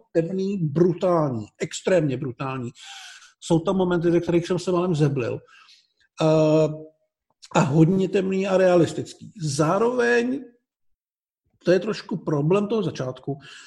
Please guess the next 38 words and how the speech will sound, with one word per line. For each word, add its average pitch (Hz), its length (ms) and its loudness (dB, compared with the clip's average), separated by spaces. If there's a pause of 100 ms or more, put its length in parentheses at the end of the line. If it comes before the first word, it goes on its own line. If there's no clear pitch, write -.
(140)
se 170 100 2
to 170 160 4
opravdu 180 300 0
točí 190 260 -6
kolem 190 340 0
velkého 170 440 2
množství 190 380 -4
postav. - 380 -10 (100)
Takže 131 200 -4
trvá 170 240 -2
třeba 190 220 -2
dva, 165 160 2
tři 160 180 -6
díly, 175 300 2
než - 360 -2
se 196 120 -2
vůbec 175 340 -2
představí, 175 440 -6
kdo 180 220 2
je 185 120 2
kdo. 139 360 -2 (880)
A 247 80 -2
teprv 190 340 -2
pak - 160 -2
se 202 180 -2
vypluje 185 380 2
na 175 100 4
moře, 160 340 2
kde 120 160 -8
to 151 140 -6
fakt 160 220 -6
šlape. - 340 -8 (340)
Vypadá 180 340 -2
to 220 120 -4
nádherně. 160 520 0
Opravdu 147 280 -6
to 196 100 -2
vypadá 180 460 2